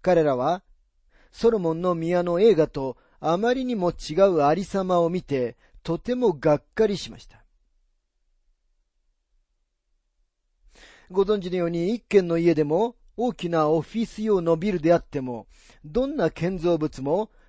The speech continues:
完成する前はあまり印象的ではありません。本当にその建物を評価するには、建設が終わるまで待たなければなりません。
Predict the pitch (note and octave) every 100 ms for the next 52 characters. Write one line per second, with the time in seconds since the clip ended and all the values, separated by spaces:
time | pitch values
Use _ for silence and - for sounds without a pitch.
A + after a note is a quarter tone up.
0 | - - G3+ B3 - A#3+ G#3 - G#3 G3+
1 | A3 D3+ B2+ A2+ G#2+ _ _ - F3 A3
2 | A3 E3 F#3+ G3+ A3 A#3 G3+ G3 - D#3+
3 | G#3 F#3 C3+ G2+ - - _ _ _ _
4 | _ _ _ _ _ _ _ _ _ _
5 | _ _ _ _ _ _ _ _ _ _
6 | _ _ _ _ _ _ _ _ _ _
7 | _ - - - _ - A#3+ A#3 C4+ A#3+
8 | G#3 G#3 G#3 - D#3+ A#3+ A#3 A3+ G#3+ F#3
9 | B3+ B3 E3 - D#3+ D3+ D3 B2+ D3+ F#3+
10 | - _ - G3 A#3+ - A3+ - F#3+ F#3
11 | - F3 F#3 A3+ G#3+ A3 F3 E3 D3+ D3
12 | G3 G#3+ F#3+ F3 E3 E3 G#3 D3 G#2 F#2+
13 | -